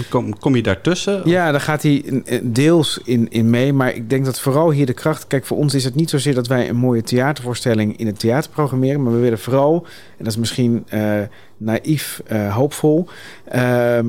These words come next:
Speaker 2: willen we gewoon heel graag dat gesprek stimuleren. Dus daarvoor is het, eh, wat ons betreft veel interessanter om bij die, dat maatschappelijk middenveld aan te sluiten. Bij de lijntjes die er al zijn. Je moet aansluiten waar de mensen al zitten.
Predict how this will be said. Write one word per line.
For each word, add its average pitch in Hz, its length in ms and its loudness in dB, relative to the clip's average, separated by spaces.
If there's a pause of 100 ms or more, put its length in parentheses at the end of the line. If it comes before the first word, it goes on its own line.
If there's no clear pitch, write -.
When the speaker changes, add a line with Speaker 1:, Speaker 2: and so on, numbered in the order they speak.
Speaker 2:
willen 135 300 0
we 123 80 0
gewoon 120 240 0
heel 123 160 2
graag 113 180 -2
dat 117 160 -4
gesprek - 340 -4
stimuleren. 92 580 -4
Dus 107 100 -4
daarvoor 127 460 0
is 110 160 -2
het, 117 300 -8
eh, 104 220 -6
wat 113 140 -6
ons 185 180 0
betreft 120 360 -4
veel 143 480 2 (340)
interessanter 120 640 0
om 110 280 0
bij 113 180 2
die, 113 240 -4
dat 101 180 -6
maatschappelijk 113 500 -4
middenveld 135 420 0
aan 104 200 -6
te 98 100 -8
sluiten. 90 440 -4
Bij 104 120 2
de 113 100 0
lijntjes 117 340 0
die 123 120 0
er 113 80 0
al 98 120 -2
zijn. 127 180 -2
Je 107 60 2
moet 107 120 0
aansluiten 139 520 -2
waar 127 100 0
de 127 80 0
mensen 131 280 0
al 113 60 0
zitten. 113 340 -2